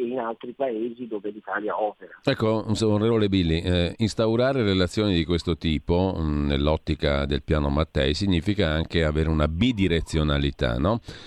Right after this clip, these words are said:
Speaker 2: Perché lei ha sottolineato, se non sbaglio, che l'Africa è anche ricca di risorse naturali, il petrolio, gas per esempio, no? Mon-, riserve di minerali, quindi può anche essere un'import-, un'importante fonte di energia e materie prime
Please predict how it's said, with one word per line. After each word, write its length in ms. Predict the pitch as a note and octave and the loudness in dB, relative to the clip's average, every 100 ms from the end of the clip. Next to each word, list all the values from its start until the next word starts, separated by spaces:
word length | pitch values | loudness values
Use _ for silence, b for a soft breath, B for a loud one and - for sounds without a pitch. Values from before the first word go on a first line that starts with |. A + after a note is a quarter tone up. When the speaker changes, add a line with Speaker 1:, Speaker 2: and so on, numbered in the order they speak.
| B | B
Speaker 2:
Perché 220 | B F#2 G#2+ | B -2 2
lei 120 | A#2 | 2
ha 40 | |
sottolineato, 760 | F#2+ F#2 G#2 A2+ A#2+ F2+ F#2 E2 | 0 0 0 2 2 2 2 -2
se 120 | D2+ | -2
non 120 | F2 | -2
sbaglio, 520 | F#2+ D#2+ C2+ C#2+ F#2+ | 0 -2 0 0 0
che 300 | F#2+ D#2 D#2 | 0 0 2
l'Africa 480 | F2+ C2+ C#2 F2 G#2+ | 2 0 -2 -4 -2
è 60 | D#2 | 0
anche 260 | D#2 - | -2 -2
ricca 260 | C#2 D#2+ G2+ | -2 0 -2
di 100 | F2 | -2
risorse 460 | D2 - D2 - D2 | -2 -2 -2 0 -2
naturali, 680 | C#2 - F2+ G#2+ F2 E2 - | -2 0 0 2 0 -2 -4
il 240 | F2 D#2+ | -2 -2
petrolio, 600 | - - C2+ C2+ F2+ G2+ C#2+ | 0 -4 -2 0 2 0 0
gas 360 | G2+ F#2+ D#2 | 0 0 -2
per 180 | - E2 | -2 0
esempio, 500 | D#2+ D#2 C#2+ C#2 E2+ | 2 2 0 0 0
no? 200 | G2+ A2+ | 0 0
Mon-, 420 | E2+ D2+ E2+ D#2 D2 D#2 | 0 0 0 0 0 0
riserve 420 | D#2 - F2 E2+ | 0 0 0 2
di 120 | D#2+ | 2
minerali, 560 | D#2 D#2 E2+ G2+ E2 F2 | 2 2 2 2 0 0
quindi 400 | A#2+ G2 A2 D3 | 0 2 2 0
può 160 | G2+ F2 | 2 0
anche 200 | F#2+ F2 | 2 0
essere 260 | F2 G#2 | 0 0
un'import-, 540 | D#2+ D#2 E2+ F2 - - | 0 0 -2 -2 -6 -4
un'importante 720 | G#2 G2 E2 F#2+ A#2+ A#2 G2 | 0 0 0 -2 0 0 0
fonte 320 | F2 G#2+ F2 D#2 | 0 0 0 0
di 120 | E2 | 2
energia 440 | E2 E2 D#2+ G2 | 2 2 2 2
e 60 | G#2+ | 2
materie 420 | D#2+ - F#2+ B2 | 0 0 0 -2
prime 360 | - D#2+ E2+ | 0 0 0